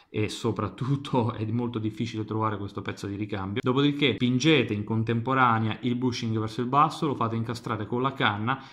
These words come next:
e lo fate incastrare in maniera successiva con il cap, e in questo modo la pistola è perfettamente rimontata e pronta all'uso.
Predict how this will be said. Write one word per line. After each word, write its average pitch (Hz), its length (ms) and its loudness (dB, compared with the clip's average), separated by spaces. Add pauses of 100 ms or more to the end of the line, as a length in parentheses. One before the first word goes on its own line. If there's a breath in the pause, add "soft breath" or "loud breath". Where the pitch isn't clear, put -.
e 127 120 4
lo 135 120 6
fate 110 560 0
incastrare 113 840 -2
in 104 100 -2
maniera 104 380 -2
successiva 104 800 -4 (100)
con 110 180 -2
il 98 180 -4
cap, - 540 -12
e - 140 -10
in 107 200 -6
questo 110 340 -6
modo 117 640 -6
la 95 160 -8
pistola 120 580 -2 (2000)
è 107 120 -12 (180)
perfettamente 101 1040 -12
rimontata 117 1120 -6 (1400 soft breath)
e 131 160 -4
pronta - 640 -12
all'uso. - 600 -12